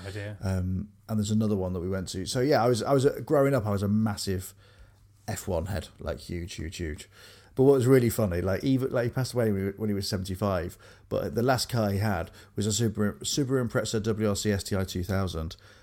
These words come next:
Speaker 2: uh, metallic blue with gold wheels.
Speaker 1: That's the one, isn't it?
Speaker 2: Um,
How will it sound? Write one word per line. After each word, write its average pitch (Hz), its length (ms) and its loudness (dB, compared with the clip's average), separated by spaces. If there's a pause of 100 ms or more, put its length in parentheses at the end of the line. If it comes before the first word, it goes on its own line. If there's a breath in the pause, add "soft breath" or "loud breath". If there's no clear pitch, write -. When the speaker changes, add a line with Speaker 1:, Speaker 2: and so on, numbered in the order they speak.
(120)
Speaker 2:
uh, 95 180 0
metallic 98 600 0 (160)
blue 95 260 2
with 87 220 -2
gold 90 300 -2
wheels. 87 320 -2
Speaker 1:
That's 139 180 -4
the 131 120 0
one, 117 220 4
isn't 98 240 2
it? 95 120 0
Speaker 2:
Um, 90 100 -4